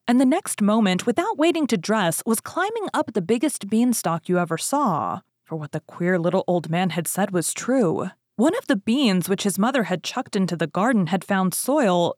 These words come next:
taken root, and grown into the night. Where? Up to the very sky? Jack meant to see at any rate. So he climbed, and he climbed, and he climbed.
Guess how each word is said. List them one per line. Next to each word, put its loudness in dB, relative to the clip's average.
taken 0
root, 2
and 2
grown 2
into 0
the 0
night. -2
Where? 0
Up -16
to -8
the -8
very 0
sky? -4
Jack -2
meant -4
to -12
see 0
at 2
any 0
rate. -4
So -4
he -2
climbed, -2
and -2
he 0
climbed, -2
and -2
he 0
climbed. -2